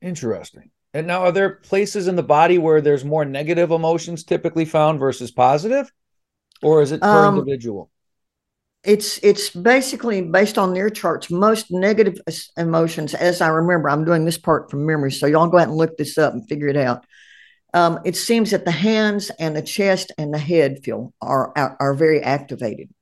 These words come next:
Speaker 1: Mm.
Speaker 2: The feet are activated in anger, but not in other negative emotions. So it debates, it depends on the emotion.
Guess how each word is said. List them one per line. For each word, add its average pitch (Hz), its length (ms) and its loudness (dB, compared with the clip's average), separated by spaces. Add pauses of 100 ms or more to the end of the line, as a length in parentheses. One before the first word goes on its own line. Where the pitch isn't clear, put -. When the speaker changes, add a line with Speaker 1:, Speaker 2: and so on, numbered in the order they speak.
(300)
Speaker 1:
Mm. 127 340 -8
Speaker 2:
The - 80 0
feet 208 300 4
are 196 80 4
activated 160 580 2
in 139 120 -2
anger, 156 420 -4
but 135 280 -8
not 147 200 -4
in 147 100 -4
other 156 240 -2
negative 123 320 -6
emotions. 117 580 -12
So 156 140 0
it 135 140 -4
debates, 180 580 -2
it 170 160 -4
depends 208 400 -2
on 185 120 -4
the 165 80 -2
emotion. 147 600 -6